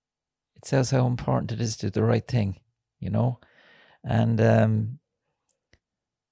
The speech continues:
like, I'm a priest and I hear a lot of, um, you know, confessions, and I hear a lot of ladies, um,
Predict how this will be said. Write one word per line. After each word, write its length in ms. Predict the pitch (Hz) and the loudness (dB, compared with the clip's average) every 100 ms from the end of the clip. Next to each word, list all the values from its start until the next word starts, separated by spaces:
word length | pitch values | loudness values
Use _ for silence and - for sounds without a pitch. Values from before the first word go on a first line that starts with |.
| _ - | _ 0
like, 180 | 120 - | 2 4
I'm 160 | 139 135 | 2 2
a 40 | |
priest 440 | - 120 117 110 | 2 2 4 2
and 80 | 110 | 2
I 60 | 107 | 4
hear 180 | 101 107 | 4 4
a 40 | |
lot 200 | 107 110 | 4 2
of, 280 | 104 - - | 0 -6 -6
um, 440 | - 101 104 92 - _ _ - | 0 0 0 -2 -6 _ _ -8
you 80 | 110 | -2
know, 120 | 104 | -2
confessions, 760 | - 104 117 110 - 98 101 92 | -2 -2 0 0 0 0 0 0
and 140 | 101 | 0
I 80 | 98 | 0
hear 200 | 95 104 | 0 0
a 40 | |
lot 220 | 101 104 98 | 2 2 0
of 100 | 98 | 2
ladies, 600 | 107 110 90 95 - - _ _ _ _ _ _ _ - | 2 2 0 -2 -8 -12 _ _ _ _ _ _ _ -4
um, 540 | 101 101 95 98 - | -2 0 0 -2 -4